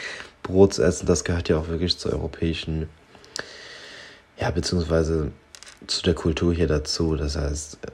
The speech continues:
sei es hier in Deutschland, der Niederlande, bla bla bla, oder Österreich, was weiß ich. Wir lieben ja alle irgendwie Brot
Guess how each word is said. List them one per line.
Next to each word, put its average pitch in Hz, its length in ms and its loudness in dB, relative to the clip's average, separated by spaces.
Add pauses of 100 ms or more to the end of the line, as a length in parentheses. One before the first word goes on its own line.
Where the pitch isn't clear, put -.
sei 78 180 -4
es 76 200 -2
hier 76 200 0
in 85 360 -6
Deutschland, 82 600 0
der 78 80 -2
Niederlande, 76 960 -2 (360)
bla 90 200 6
bla 78 100 4
bla, 71 300 -2 (120)
oder - 260 0
Österreich, - 460 -4 (160)
was - 160 -12
weiß - 140 -8
ich. - 180 -10 (1080)
Wir 90 220 4
lieben 85 280 2
ja 87 100 4
alle 85 200 4
irgendwie 80 340 0
Brot - 580 -2